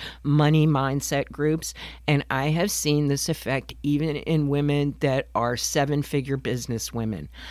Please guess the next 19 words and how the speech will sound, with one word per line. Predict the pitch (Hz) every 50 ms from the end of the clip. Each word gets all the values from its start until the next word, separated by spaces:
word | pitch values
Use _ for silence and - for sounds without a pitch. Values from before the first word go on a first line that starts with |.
| - - - - -
There | - 123 127 160 175 190 202 208 - - -
is | 170 160 151 156 143 - - -
this | - - 135 123 104 - - -
thing | - - - 180 170 151 117 113 110 107 107 - - -
where | 151 139 147 139 139 135 131 131 117 - - - - - -
some | - - - 143 160 226
type | 233 - - 311 - - 247
of | 185 -
shame | - - - - - 107 127 170 170 160 127 92 107 113
comes | - - 131 139 143 135 -
along | 160 170 131 113 113 110 113 110 110
with | 117 127 117 -
how | - 143 127 123
much | 131 127 120 -
you | 135 131
spend | 120 - - - 120 120 113 117
on | 117 117 120 117
your | 117 117
hair. | 98 85 95 - -